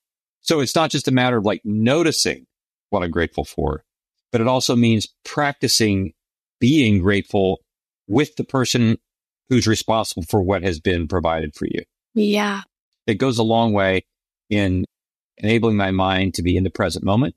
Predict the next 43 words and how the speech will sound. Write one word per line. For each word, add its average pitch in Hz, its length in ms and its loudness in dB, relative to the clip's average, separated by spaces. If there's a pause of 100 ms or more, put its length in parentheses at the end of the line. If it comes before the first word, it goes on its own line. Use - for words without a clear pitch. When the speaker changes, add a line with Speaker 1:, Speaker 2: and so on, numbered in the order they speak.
Speaker 1:
drawing 104 340 0
my 92 120 0
attention 95 480 -2
to 87 100 -2
things 98 260 0
that 82 100 -2
are 82 80 0
good 98 280 0
and 78 140 -2
beautiful 92 400 0
in 87 140 0
my 80 160 0
life, 87 280 -2 (400)
taking 104 280 0
my 92 100 0
attention 90 500 -2
away 87 420 0
from 92 180 -4
things 90 200 -2
that 85 80 -2
I'm 78 120 -2
afraid 90 440 -2
of 107 180 -2
or - 80 -2
things 85 200 -6
I'm 76 100 -4
ashamed 87 420 0
of, 87 180 -2 (420)
but 113 100 -2
also 190 280 0
connecting 127 440 0
me 110 120 2
to - 140 -4
other 101 180 -2
people, 90 360 -2
especially 101 520 -2
as 87 200 0
I 90 200 -2
am 85 260 -2
doing 113 240 2
the 98 100 2
work 85 340 -2 (340)
of 90 240 -2